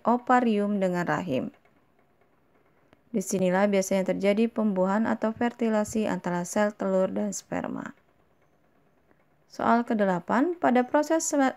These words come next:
spermatogenesis atau pembentukan sel sperma, hasil akhir dari proses tersebut akan menghasilkan, jawabannya adalah A,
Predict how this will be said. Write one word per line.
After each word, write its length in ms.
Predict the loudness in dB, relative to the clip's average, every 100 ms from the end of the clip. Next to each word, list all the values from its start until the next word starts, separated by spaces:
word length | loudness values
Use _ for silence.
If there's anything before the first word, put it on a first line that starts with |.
| -8
spermatogenesis 1600 | -12 -2 0 2 2 0 0 0 2 0 0 -2 -2 -2 -2 -2
atau 320 | -2 -2 -2
pembentukan 640 | 0 0 0 -4 -4 -6
sel 240 | -4 -4 -4
sperma, 720 | -6 -4 -2 -2 0 -2 -2 -6 _ -20 -20 -20 -20 -20 -20 -20 _ _
hasil 400 | 0 0 0 2
akhir 320 | 2 2 2
dari 160 | 2 0
proses 480 | 0 0 0 -4 -6
tersebut 400 | -6 -4 -2 -2
akan 400 | -2 -2 -4 -2
menghasilkan, 800 | -4 -4 -6 -4 0 0 0 -4 _ _ _ _ _ _ _ _ _ _ _ _ _ _ _ 0
jawabannya 640 | 2 4 2 2 2 2
adalah 320 | 2 2 0 -6 -2
A, 320 | 0 2 0